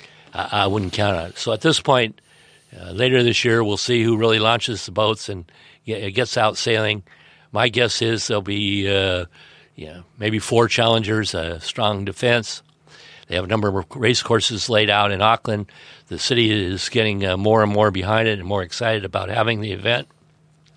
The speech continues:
The boats, as we know, are gonna be in foiling, uh, seventy-five foot, uh, mo-, monohulls with, uh, foils out the side. The, uh, event is supplying the boats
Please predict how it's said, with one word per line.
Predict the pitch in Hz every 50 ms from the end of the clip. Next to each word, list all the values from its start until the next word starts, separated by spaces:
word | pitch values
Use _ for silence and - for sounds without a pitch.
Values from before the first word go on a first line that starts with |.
| - - _ _ _ - - - - - - - -
The | - -
boats, | 110 113 117 - -
as | 120 110 90
we | 110 110
know, | 104 110 113 113 113 117 104 95 - _ _ - - - - _ -
are | 98 98
gonna | 101 110 110
be | 98 107 110 107
in | 104 101
foiling, | 95 - - 123 117 120 117 113 113 110 110 107 104 101
uh, | 95 92 95 92 92 90 85 - _ - - - - - - - - - - -
seventy-five | - - - 117 110 110 107 - - 120 110 107 95
foot, | - - 113 107 98 - - -
uh, | 98 90 87 90
mo-, | 90 98 113 117 110 107 104 95
monohulls | 95 101 107 107 110 104 90 87 110 101 110 110 92 - -
with, | 98 90 80 82
uh, | 90 87 85 82 82 80
foils | - - 113 113 120 120 113 110 - - - - -
out | 98 98 98 -
the | - 92
side. | - - 120 117 123 123 120 113 104 _ _ _ - - - - - - - _ _
The, | - 87 85 87 87 90 87 87 87
uh, | 85 87 85 80 85 87 -
event | - 101 104 98 104 117 113 110
is | 104 98
supplying | - - - - - 117 110 107 107 107 104
the | 95
boats | 87 80 104 117 123 113 - - -